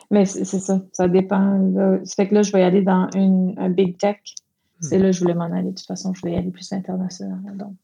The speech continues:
Speaker 2: OK. C'est plus une entreprise canadienne ?
Speaker 1: Non, c'est Dell.
Speaker 2: OK.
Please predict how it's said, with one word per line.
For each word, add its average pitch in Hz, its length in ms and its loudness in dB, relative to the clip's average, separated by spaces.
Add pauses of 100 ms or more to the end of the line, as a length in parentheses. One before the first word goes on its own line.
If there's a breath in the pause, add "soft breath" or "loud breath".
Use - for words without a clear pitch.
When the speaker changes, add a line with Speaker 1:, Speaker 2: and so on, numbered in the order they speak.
(680)
Speaker 2:
OK. 117 240 -16 (160)
C'est 180 120 -4
plus 151 140 -2
une 143 100 0
entreprise 127 360 -4
canadienne ? 127 480 -6 (400)
Speaker 1:
Non, 233 220 2
c'est 214 200 2
Dell. 175 380 2 (760)
Speaker 2:
OK. 113 280 -6